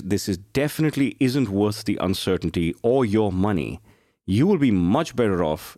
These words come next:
just cutting three hundred to five hundred calories off your daily consumption, burning more calories by doing some resistance training, and leading a more active life.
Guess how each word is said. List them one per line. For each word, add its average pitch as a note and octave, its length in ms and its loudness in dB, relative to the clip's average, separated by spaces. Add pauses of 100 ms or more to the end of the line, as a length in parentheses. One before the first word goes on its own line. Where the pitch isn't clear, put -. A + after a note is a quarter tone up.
just - 340 -4
cutting G2+ 280 -2
three C3 240 -2
hundred A#2+ 280 0
to - 60 -4
five A#2 260 -2
hundred A2+ 260 0
calories G2 520 0
off C#3+ 280 -4
your C#3 80 0
daily F#2+ 380 0
consumption, D2+ 680 -4 (460)
burning D#3+ 420 2
more B2 260 2
calories F#2+ 520 0
by D#2 220 -4
doing G#2+ 260 0
some G#2 180 -2
resistance G2+ 520 -2
training, D#2+ 420 -2 (320)
and F2+ 260 -2
leading D2 240 -2
a E2 60 0
more D2+ 340 -2
active D#2 380 -4
life. A2+ 460 -2